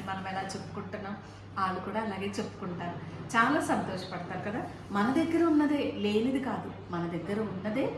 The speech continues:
మన ఇంటికి ఎవరన్నా వచ్చినప్పుడు మనం వాళ్ళకిస్తే మనలాగానే వాళ్ళు కూడా హ్యాపీగా ఫీల్ అవుతారు.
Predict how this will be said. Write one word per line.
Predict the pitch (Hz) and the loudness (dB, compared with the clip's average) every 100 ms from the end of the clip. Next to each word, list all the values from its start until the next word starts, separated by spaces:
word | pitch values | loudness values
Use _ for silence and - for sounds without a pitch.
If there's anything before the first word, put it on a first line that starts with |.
| - - - 190 | -8 -12 -12 -4
మన | 196 247 | 2 6
ఇంటికి | 302 285 - | 6 4 2
ఎవరన్నా | 214 190 185 185 | 0 0 -4 -6
వచ్చినప్పుడు | 175 - 202 185 208 | -6 -6 -6 -4 -4
మనం | 392 320 196 190 185 | -4 -2 -4 -4 -4
వాళ్ళకిస్తే | 185 180 180 196 - 349 427 - - | -4 -4 -4 -8 -6 -6 -6 -10 -8
మనలాగానే | - 185 180 180 180 180 190 226 254 | -4 -2 -2 -2 -2 -2 -2 -2 0
వాళ్ళు | 190 175 170 | 0 -2 -4
కూడా | 180 247 - - - 214 | -4 -4 -6 -12 -8 -2
హ్యాపీగా | 202 170 180 202 220 | -2 -2 -2 0 2
ఫీల్ | 277 180 | 2 0
అవుతారు. | 175 170 160 | -4 -6 -8